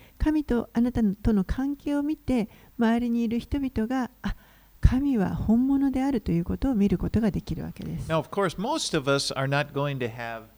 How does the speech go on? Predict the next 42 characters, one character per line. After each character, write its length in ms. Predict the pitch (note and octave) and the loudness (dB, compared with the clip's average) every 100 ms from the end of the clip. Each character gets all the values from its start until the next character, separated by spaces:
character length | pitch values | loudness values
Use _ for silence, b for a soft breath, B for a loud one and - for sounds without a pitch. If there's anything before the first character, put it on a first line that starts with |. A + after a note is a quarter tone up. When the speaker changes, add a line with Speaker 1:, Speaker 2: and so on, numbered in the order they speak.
| _ _ _ _ | _ _ _ _
Speaker 2:
trials 640 | - C3+ A#2 A#2 A2 G#2+ A2+ | -4 0 2 2 0 0 -2
that 100 | A2 | 0
are 320 | G#2+ G#2 - B2 | 2 0 -2 -4
as 140 | A2 | -4
severe 840 | - - G2+ F#2+ B2 C3+ B2 A2 G#2 | -2 -2 -4 -2 2 4 6 4 2
as 220 | G2 G#2 | 0 -6
what 280 | G#2+ G#2 - | -6 -6 -6
Daniel 300 | B2 A#2+ G#2+ | -6 -6 -8
faced 520 | - A#2+ G2+ - - | -8 -8 -6 -8 -8
here. 240 | G#2 D#2+ - - - b b b b - | -6 -8 -12 -20 -20 b b b b -6
Speaker 1:
も 80 | B3 | -4
ち 100 | - | 0
ろ 120 | E4+ | 2
ん 20 | |
私 300 | B3+ D4 D#4+ | 2 2 0
た 100 | E4+ | 0
ち 100 | D#4+ | 0
の 280 | A#3 A#3+ D4 | 0 2 2
多 60 | C#4+ | 2
く 160 | G#3 | 0
は、 340 | A#3+ A#3+ G3+ - | 2 2 0 -2
こ 100 | G#3+ | -2
の 120 | G3 | 0
ダ 200 | F3 G#3 | 2 0
ニ 140 | B3+ C4+ | 2 0
エ 80 | |
ル 120 | A3 F#3+ | 0 2
が 260 | F3 - - | 0 -2 -4
受 180 | G#3 - | -2 0
け 40 | A3+ | 0
た 120 | F#3+ | 2
よ 180 | F3+ E3+ | 4 2
う 60 | |
な、 300 | F#3 A#3+ A#3 B B B - | 2 2 0 B B B -8
あ 80 | E3 | -6
の、 440 | D#3+ D#3 - - - - - | -4 -6 -6 -10 -10 -10 -2
深 200 | D3+ F3+ | 2 2
刻 280 | F3+ F3 F#3 | 0 0 2
な 280 | F3 F3+ - - - | 2 0 -2 -14 -6
試 240 | - - G3 | 2 6 6
練 300 | F#3+ F3 - - _ _ _ _ - | 6 2 -2 -18 _ _ _ _ 0
に 200 | G#3 | 0